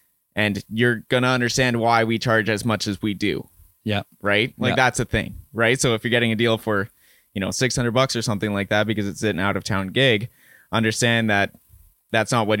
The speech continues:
Speaker 1: we usually charge for that show.
Speaker 2: Yes. Yeah. I
Speaker 1: Yeah.
Speaker 2: mean, I wholehearted agree. Wholehearted agree.
Speaker 1: Yeah. So it's been a busy week.
Speaker 2: Yeah. Give a recap.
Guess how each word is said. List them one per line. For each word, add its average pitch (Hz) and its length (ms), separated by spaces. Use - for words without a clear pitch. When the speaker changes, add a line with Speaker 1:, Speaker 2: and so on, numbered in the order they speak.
Speaker 1:
we 117 120
usually 113 380
charge 104 340
for 107 220
that 87 180
show. - 300
Speaker 2:
Yes. - 500
Yeah. 127 180
I 98 80
Speaker 1:
Yeah. 151 140
Speaker 2:
mean, 92 100
I 90 160
wholehearted 95 500
agree. 113 320
Wholehearted 101 340
agree. 104 280
Speaker 1:
Yeah. 156 300
So 165 140
it's 185 100
been 190 160
a 175 40
busy 175 240
week. 160 340
Speaker 2:
Yeah. 123 360
Give 151 160
a 160 40
recap. 101 440